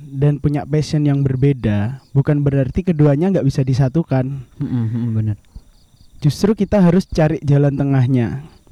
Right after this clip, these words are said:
Speaker 1: Ya, setuju sih kata Bang Ali tadi, ketika aku sastra Arab nih,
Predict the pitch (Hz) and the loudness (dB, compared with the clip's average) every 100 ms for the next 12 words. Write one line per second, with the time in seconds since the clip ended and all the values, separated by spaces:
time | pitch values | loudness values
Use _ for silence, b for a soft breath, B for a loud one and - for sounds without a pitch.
0 | B B B B 165 175 233 214 208 226 | B B B B 0 2 2 4 2 2
1 | 202 180 165 160 156 151 147 165 180 165 | 4 4 6 4 2 2 0 -2 -2 -4
2 | 147 147 120 - 170 - _ _ - - | -2 -2 -4 -2 -4 -4 _ _ -12 -2
3 | 147 - 143 131 151 160 147 123 135 | -2 -2 -2 0 0 0 0 -2 -4